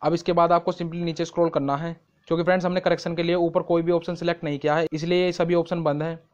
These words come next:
और जब आप स्क्रॉल करके नीचे आ जाएंगे तो यहाँ पे आपको ऑप्शन मिल जाता है जेंडर का,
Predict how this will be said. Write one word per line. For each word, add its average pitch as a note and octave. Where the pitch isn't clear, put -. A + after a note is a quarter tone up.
और D#3
जब D#3+
आप F3
स्क्रॉल E3+
करके E3+
नीचे E3+
आ D#3+
जाएंगे D3+
तो E3+
यहाँ D#3+
पे E3+
आपको D#3+
ऑप्शन E3
मिल D#3+
जाता D3+
है D#3
जेंडर D3
का, E3+